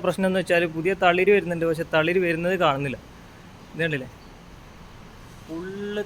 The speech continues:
തളിരും ആരോ അടിച്ചു മാറ്റി പോകുന്നുണ്ട്. എവിടെ തളിര് വന്നോ ആ തളിരൊക്കെ അടിച്ചു മാറ്റി പോകുന്നുണ്ട്. ഫുള്ള് തെരഞ്ഞ്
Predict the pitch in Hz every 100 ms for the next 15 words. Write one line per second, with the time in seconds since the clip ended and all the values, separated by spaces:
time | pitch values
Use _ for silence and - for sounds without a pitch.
0 | - 170 165 175 185 - - - - -
1 | - - - - - - - 143 156 165
2 | 170 175 180 143 160 147 139 139 117 107
3 | - - - - - - - - - -
4 | - - - - - - - 147 170 202
5 | - 180 175 185 170 170 185 175 151 151
6 | 165 - - 160 151 147 135 131 117 107
7 | - - - - - - - - - -
8 | - - - - - - - - - -
9 | - - 160 190 202 214 214 180 151 143
10 | 147